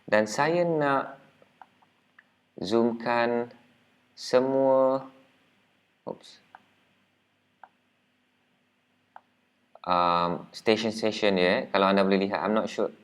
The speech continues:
tak, tak pasti kalau anda boleh lihat di sini, eh. So, daripada Sungai Buloh, turun ke Kuala Lumpur dan ke Kajang.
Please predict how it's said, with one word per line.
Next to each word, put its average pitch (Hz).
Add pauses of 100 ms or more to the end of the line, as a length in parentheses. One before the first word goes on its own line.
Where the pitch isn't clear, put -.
tak, -
tak -
pasti 117
kalau 98
anda 98
boleh 92
lihat 92
di 85
sini, 90
eh. 156 (400)
So, 98
daripada 95
Sungai 87
Buloh, 117
turun 95
ke 87
Kuala 87
Lumpur 113 (320)
dan 92
ke 92
Kajang. 85